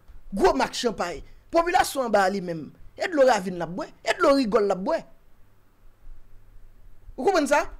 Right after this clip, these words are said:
Même dans le robinet, il n'y a pas de l'eau. Voix pour le de l'eau traitée. Nous, tous nous connaissons. Robinet n'a pas de l'eau traitée. Il n'y a pas de l'eau. L'eau qui sort dans le robinet, elle n'est pas pure, elle n'est pas propre. Elle n'est pas potable.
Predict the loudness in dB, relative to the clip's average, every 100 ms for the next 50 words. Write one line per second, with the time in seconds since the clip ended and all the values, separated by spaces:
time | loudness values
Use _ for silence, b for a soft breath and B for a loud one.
0 | -4 2 4 6 6 8 6 2 4 4
1 | 4 2 4 2 2 2 2 0 -2 2
2 | 4 4 2 -2 0 0 0 0 0 2
3 | 0 0 0 -2 -4 -10 -16 -20 -14 -14
4 | -14 -16 -10 -6 -4 -2 0 2 2 0
5 | -4 _ -20 _ 2 4 4 2 2 2
6 | 2 0 -2 -4 -4 0 0 0 -10 2
7 | 4 4 2 -4 -6 -6 0 4 4 2
8 | B 0 0 0 -2 0 0 2 2 0
9 | -2 -2 -4 -4 -4 0 2 2 -2 -4
10 | -4 0 0 -2 -16 -16 -18 -12 -2 2
11 | 2 2 -2 0 4 6 4 -2